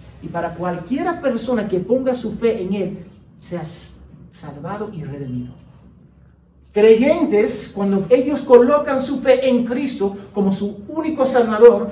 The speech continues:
son sellados con el Espíritu Santo. Y esa es la unción que vimos ya hace dos semanas. Dios hace todo esto porque nos ama desde la eternidad pasada,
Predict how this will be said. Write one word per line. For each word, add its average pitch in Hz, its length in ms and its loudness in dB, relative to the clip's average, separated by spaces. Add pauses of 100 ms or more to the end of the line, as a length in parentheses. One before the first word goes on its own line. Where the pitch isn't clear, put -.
(100)
son 240 280 6
sellados 262 800 4 (220)
con 196 160 0
el 190 60 2
Espíritu 247 640 0
Santo. 170 600 -6 (1080)
Y 147 120 -20
esa 160 140 -12
es 147 100 -10
la 156 100 -8
unción 165 500 -8
que 139 120 -12
vimos 147 640 -12
ya 147 320 -6
hace 156 220 -12
dos 151 140 -10
semanas. 147 440 -14 (1900)
Dios 240 320 2
hace 202 320 -6
todo 247 960 0
esto 180 500 -8 (280)
porque 175 280 -6
nos 170 360 -8
ama 214 560 -6 (180)
desde 190 440 -6
la 165 160 -8
eternidad 160 680 -8 (380)
pasada, 139 520 -14